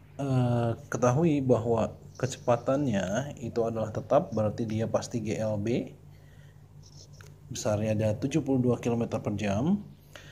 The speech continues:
Kemudian si mobil tersebut bergerak atau melaju selama dua puluh menit. Nah, ini adalah waktunya, di mana dua puluh menit itu sebanding dengan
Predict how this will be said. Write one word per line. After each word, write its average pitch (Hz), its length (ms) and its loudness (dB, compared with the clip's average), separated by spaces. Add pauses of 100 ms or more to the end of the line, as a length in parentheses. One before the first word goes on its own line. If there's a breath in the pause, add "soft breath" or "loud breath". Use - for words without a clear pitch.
(320 loud breath)
Kemudian 156 560 8
si 156 160 -2
mobil 160 400 4
tersebut 135 480 2
bergerak 127 720 4
atau - 160 -2
melaju 123 640 6
selama 120 400 2
dua 120 160 4
puluh 127 240 4
menit. 131 320 4
Nah, 104 240 2
ini 120 240 2
adalah 107 240 0
waktunya, 107 640 0 (880)
di 113 160 -2
mana 110 560 2 (160)
dua 127 400 8
puluh 131 240 4
menit 143 400 2 (1500 loud breath)
itu 165 560 6
sebanding 139 1040 6
dengan 117 800 2